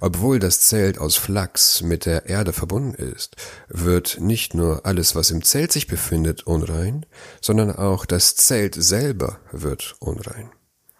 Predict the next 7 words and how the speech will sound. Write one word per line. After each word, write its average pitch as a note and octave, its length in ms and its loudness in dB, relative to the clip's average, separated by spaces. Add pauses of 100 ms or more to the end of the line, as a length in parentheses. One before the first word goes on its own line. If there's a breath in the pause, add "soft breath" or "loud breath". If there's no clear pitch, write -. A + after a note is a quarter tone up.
(1000 loud breath)
Ptilat A#2+ 640 4
habeged F2 880 2
shekifla G2+ 1600 2 (260 loud breath)
velo F2+ 600 4
hivhava. G2 920 0 (1000 loud breath)
Ein E2+ 200 6
Lappen E2 560 2